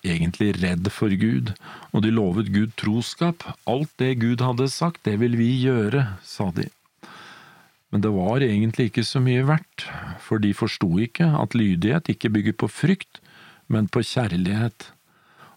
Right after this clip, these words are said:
Og de danser ganske snart drukne rundt gullkalven. Nå skal vi ikke dømme dem så hardt. De hadde vært i egyptisk slaveri i lange tider, og det var lett for dem å gjøre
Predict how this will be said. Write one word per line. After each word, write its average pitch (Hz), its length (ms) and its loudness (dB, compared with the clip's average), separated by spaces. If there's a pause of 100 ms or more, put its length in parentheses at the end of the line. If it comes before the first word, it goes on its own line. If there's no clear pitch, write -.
Og 95 160 -2
de 101 120 2
danser 101 540 0
ganske 98 440 0
snart 107 340 0
drukne 101 420 0
rundt 101 240 0
gullkalven. 92 800 0 (1700)
Nå 117 80 -2
skal 131 180 0
vi 117 140 2
ikke 131 160 4 (420)
dømme 101 460 2
dem 101 160 2
så 120 240 -2
hardt. - 320 -2 (260)
De 104 320 0
hadde 104 220 0
vært 104 240 0
i 113 80 2
egyptisk 104 560 -2
slaveri 101 1120 0
i 110 160 0
lange 101 340 2
tider, 107 480 0 (920)
og 104 160 0
det 101 80 0
var 101 220 0 (260)
lett 92 320 -2
for - 160 -2
dem 139 220 4 (260)
å 110 80 0
gjøre 98 300 2